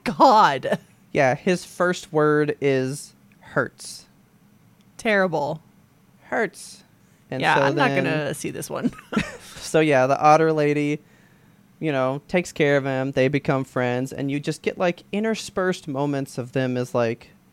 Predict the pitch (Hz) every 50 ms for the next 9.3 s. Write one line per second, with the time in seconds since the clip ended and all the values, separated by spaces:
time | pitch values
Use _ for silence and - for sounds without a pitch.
0 | _ _ _ _ _ _ _ - - - 160 151 147 151 156 147 151 143 - -
1 | - 156 156 151 143 - - - - 131 131 135 139 143 151 151 147 143 143 139
2 | - - 127 131 139 147 151 151 156 - - - 123 120 139 139 120 - _ _
3 | - 120 101 101 107 120 123 131 135 - - 151 147 - 160 139 120 120 123 131
4 | 139 151 147 139 - 139 139 - - 143 143 - - 156 143 143 147 147 143 139
5 | 143 143 - _ _ - - - _ _ _ - - 120 127 127 131 143 - -
6 | 147 135 135 147 147 143 143 - - - 143 131 139 139 - - 131 120 123 135
7 | 139 147 143 - 147 147 - - 147 147 156 156 147 135 127 131 143 147 147 147
8 | 147 - 160 147 147 139 - 131 131 143 143 147 147 147 147 147 147 - 131 131
9 | 127 127 127 127 -